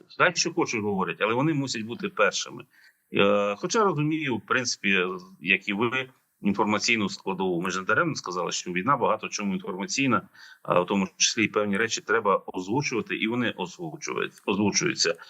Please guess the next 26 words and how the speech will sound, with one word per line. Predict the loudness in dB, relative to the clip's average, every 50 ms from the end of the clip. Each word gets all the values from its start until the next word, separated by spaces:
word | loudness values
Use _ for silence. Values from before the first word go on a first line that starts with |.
| -16 -14 -12 -8 -2 2
Е, | 4 4 4 4 2 2 0 0 -2 -4 -6
спробуємо | -6 -4 -2 0 0 0 0 0 -2 -2
без | 0 -2 -2 -2
конспірології. | -4 -14 -14 -10 -4 -2 0 0 2 0 0 0 -2 -4 -4 -6 _ _ -20 _ _ _ _ _ _ _ _ _ _ _ _ _ _ _ _ -20 -20 -20 _ _
Так | 4 4 4 4 2
цікаво, | -4 -4 0 2 2 2 2 2
ракетні | -2 -2 -2 -4 -4 -2 -4 -4 -4
війська. | -4 -4 -4 -4 0 2 2 2 2 0 -8 -20 -20 -20 -20 _ _ 0
Е, | 2 2 2 2 0 -4
сто | -2 0 0 0
шістдесят | 2 0 0 0 0 0 2 2 0 0 -2
кілометрів. | -6 -4 0 2 2 2 2 2 0 -4 -8 -8 -8
У |
Сапсана | -8 -8 -8 -6 -6 -2 2 4 4 4 2 0
там | -4 -6 -6 -4
швидкість, | -4 -4 -4 -4 -2 -2 -4 -4 -4 -4 -2
е, | 0 0 0 0 -2 -4
і | -6 -4 -4 -2 -2 -2 -2
відстань | -2 -4 -4 -4 -4 -4 -2 0
набагато | 0 0 2 2 2 0 0 -2 -6 -8 -8 -8
більші. | -6 -4 -4 -2 -2 -4 -6 -2
Так? | 0 2 2 2 0 -6 -12 -20 -20 _ _ _ _ _ 0
Е, | 2 4 4 4 4 2 0 -2 -2 -4 -4 -4
ну, | -2 -2 -4 -2
цілком | -2 -2 -2 0 0 0 0
вірогідно. | 0 0 0 0 -2 -2 -6 -8 -8 -10 -12 -12